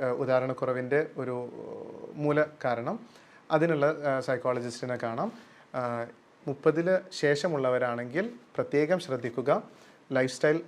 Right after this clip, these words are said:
നല്ലോണം മാറ്റുക. ആ, ഒന്നുകൂടി be health, ആ, aware, be conscious about your health and, ആ, take care. കാരണം ഇത് നിങ്ങളുടെ, ആ, ദാമ്പത്യ ജീവിതത്തെ മാത്രമല്ല ബാധിക്കുന്നത്,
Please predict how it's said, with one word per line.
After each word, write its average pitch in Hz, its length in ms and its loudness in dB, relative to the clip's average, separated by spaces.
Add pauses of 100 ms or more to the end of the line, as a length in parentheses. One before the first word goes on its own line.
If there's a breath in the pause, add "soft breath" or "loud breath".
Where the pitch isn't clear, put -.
(100)
നല്ലോണം 143 500 2 (140)
മാറ്റുക. 131 440 -2 (420 loud breath)
ആ, 123 340 -2 (280)
ഒന്നുകൂടി 156 440 2
be 135 420 -2
health, 151 500 -2 (100)
ആ, 131 340 0
aware, 139 280 2
be 135 180 -4 (140)
conscious 135 320 -2
about 123 220 -2
your 123 140 -4
health 185 240 2 (580 loud breath)
and, 123 180 -2
ആ, 117 160 2
take 135 380 2
care. 113 120 -4 (280)
കാരണം 139 260 -2
ഇത് 147 180 -2
നിങ്ങളുടെ, 147 500 2
ആ, 131 220 2
ദാമ്പത്യ 151 680 2 (120)
ജീവിതത്തെ 151 800 2
മാത്രമല്ല 156 560 2
ബാധിക്കുന്നത്, 143 640 2